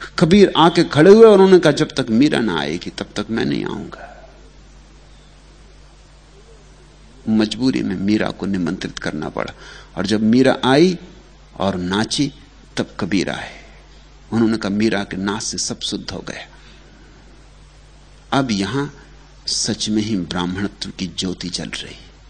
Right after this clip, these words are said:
अब न कोई शूद्र है, न कोई स्त्री है,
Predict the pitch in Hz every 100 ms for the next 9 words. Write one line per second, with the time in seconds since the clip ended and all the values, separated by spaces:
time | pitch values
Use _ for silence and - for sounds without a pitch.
0 | - - - - - - - 117 110 113
1 | 107 101 - 110 101 - 101 87 87 78
2 | 78 82 - - 78 -